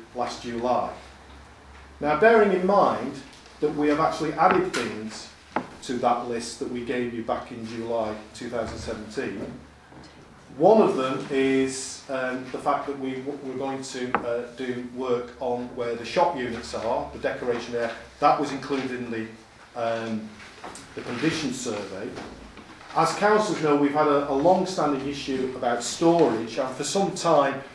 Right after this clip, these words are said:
we were using one of the indoor market units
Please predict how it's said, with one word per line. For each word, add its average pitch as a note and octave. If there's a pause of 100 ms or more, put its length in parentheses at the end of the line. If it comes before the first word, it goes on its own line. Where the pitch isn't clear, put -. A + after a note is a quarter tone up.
(100)
we C3+
were C3
using C#3
one C#3
of B2+
the A#2+ (120)
indoor B2+
market D#3+
units A2+